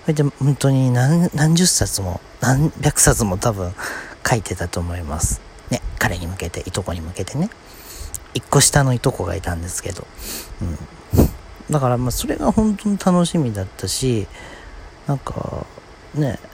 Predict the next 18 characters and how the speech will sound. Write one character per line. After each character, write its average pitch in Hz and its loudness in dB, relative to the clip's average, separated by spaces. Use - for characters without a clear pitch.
逆 175 0
に 226 0
言 214 2
う 226 0
と - -4
そ - 0
れ 214 6
っ - 4
て 214 2
自 131 0
分 160 4
と - -2
そ 160 2
の 151 4
い 139 2
と 160 4
こ 107 0
に、 143 2